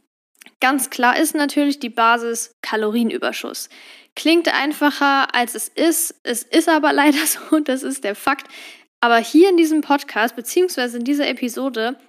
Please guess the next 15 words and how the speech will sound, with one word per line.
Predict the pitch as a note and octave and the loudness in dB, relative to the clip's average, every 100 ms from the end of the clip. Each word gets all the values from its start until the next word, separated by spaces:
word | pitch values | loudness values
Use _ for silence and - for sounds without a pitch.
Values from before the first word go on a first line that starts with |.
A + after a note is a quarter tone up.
| - | -2
rede | B3 D4+ | 2 2
ich | |
jetzt | C4 G#3 | 2 -2
natürlich | G3+ G3+ G#3+ | -4 -2 -4
darüber, | G#3 G3 A3 G#3+ G#3 | -4 -6 -4 -4 -4
wie | A3 A3+ | -4 -4
schaffe | - - - - | -4 -2 -2 -2
ich | - A3 | -4 -4
es | A3 - | -6 -6
denn | G#3+ | -6
überhaupt, | G3 G3+ A3 A3+ | -4 -2 -2 -4
diesen | A3+ A3 | -8 -8
Kalorienüberschuss | A3 G#3+ G#3+ C4+ - G#3 - G#3 | -6 -6 -4 -4 -6 -8 -10 -12
zu | - | -14
bekommen. | - - - C4+ G#3+ | -16 -8 -2 0 0